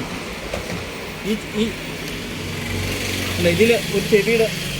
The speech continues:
ചെവിയിൽ മുഴയൊക്കെ ഉണ്ട്. വാ. കാണിച്ചു തരാം.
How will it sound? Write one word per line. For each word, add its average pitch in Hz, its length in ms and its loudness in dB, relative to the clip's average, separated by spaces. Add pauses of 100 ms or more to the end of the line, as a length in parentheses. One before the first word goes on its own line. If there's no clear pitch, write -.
(380)
ചെവിയിൽ 202 260 -2 (100)
മുഴയൊക്കെ 190 420 -4
ഉണ്ട്. 139 140 -8 (1800)
വാ. - 80 -4 (2750)
കാണിച്ചു 202 240 -2
തരാം. - 180 -6